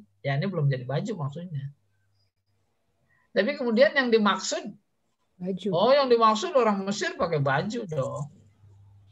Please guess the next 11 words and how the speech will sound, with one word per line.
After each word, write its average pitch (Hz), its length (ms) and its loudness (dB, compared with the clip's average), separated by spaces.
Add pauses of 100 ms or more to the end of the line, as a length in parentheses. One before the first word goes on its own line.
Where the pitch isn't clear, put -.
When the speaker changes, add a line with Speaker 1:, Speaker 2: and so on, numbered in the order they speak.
(680)
Speaker 1:
Nah, 175 340 0
baju 196 340 -2
itu 220 240 -4 (960)
gambaran 143 680 0
yang 147 300 0
sudah 147 760 -4 (220)
jadi. 127 420 -12 (200)
Dan 180 200 0
itu 370 240 0
yang 320 160 -4
dimaksud. 285 560 -4